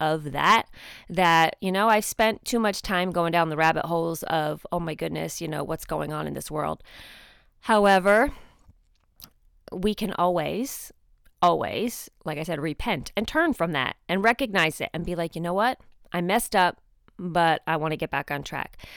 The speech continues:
This morning, as a matter of fact, I spent a lot more time with the Lord than I usually do. Like, it literally, like, just talking to him.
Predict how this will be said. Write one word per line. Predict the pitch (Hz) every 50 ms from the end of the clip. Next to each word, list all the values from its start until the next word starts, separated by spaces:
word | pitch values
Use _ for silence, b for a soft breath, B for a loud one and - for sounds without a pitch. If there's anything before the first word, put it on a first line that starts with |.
| B B B
This | 214 208 196 - - 220
morning, | 220 196 208 240 247 220 196 185 180
as | 175 170
a | 185 175
matter | 170 165 156 160 156
of | 160 -
fact, | - 151 139 143 139 - - - - - B B B B B B
I | B 190
spent | - - - - 220 214 208 - - _ _ -
a | 185 180
lot | 175 170 170 180 185 190 202 220 226 - -
more | 196 190 190 190 185 185 190 -
time | - - - 208 208 202 180 160 151 156 156 156 175 185 _ _ _ _ _ _ _ -
with | 180 196 208 - -
the | 202 180
Lord | 165 175 185 180 165 156 151 160 -
than | 165 160
I | 160
usually | 165 165 175 165 165 175 175 165 165
do. | - 180 160
Like, | 156 160 156 - - -
it | - 190 - - -
literally, | - 170 175 185 180 - 185 196 180
like, | 156 -
just | 202 190 180 - -
talking | 190 147 156 - 160
to | 156
him. | 143 139 - - -